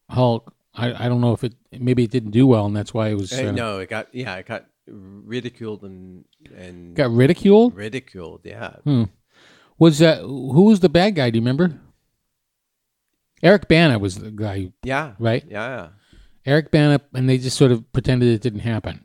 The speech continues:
Speaker 2: Jennifer Connelly.
Speaker 1: Jennifer Connelly's great.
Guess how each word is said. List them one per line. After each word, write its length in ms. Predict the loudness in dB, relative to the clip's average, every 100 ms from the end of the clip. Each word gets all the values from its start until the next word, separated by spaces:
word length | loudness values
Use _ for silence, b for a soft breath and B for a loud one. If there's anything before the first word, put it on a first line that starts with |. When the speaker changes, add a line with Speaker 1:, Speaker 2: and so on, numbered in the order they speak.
| _
Speaker 2:
Jennifer 340 | -18 -16 -18 _
Connelly. 720 | -16 -14 -14 -16 -16 -18 -20 _ _ _ _ -2
Speaker 1:
Jennifer 280 | 2 4
Connelly's 460 | 4 2 2 0 -2
great. 440 | 0 2 2 -2